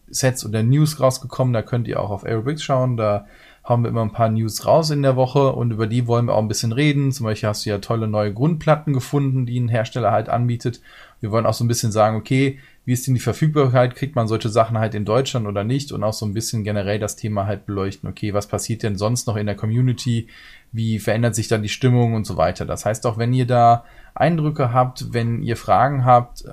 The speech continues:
haut die gerne halt eben auf den entsprechenden Kanälen raus.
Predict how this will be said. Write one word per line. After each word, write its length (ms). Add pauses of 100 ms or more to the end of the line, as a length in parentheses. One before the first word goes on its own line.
(120)
haut 220
die 60
gerne 360
halt 280
eben 220
auf 220
den 320
entsprechenden 480
Kanälen 380
raus. 520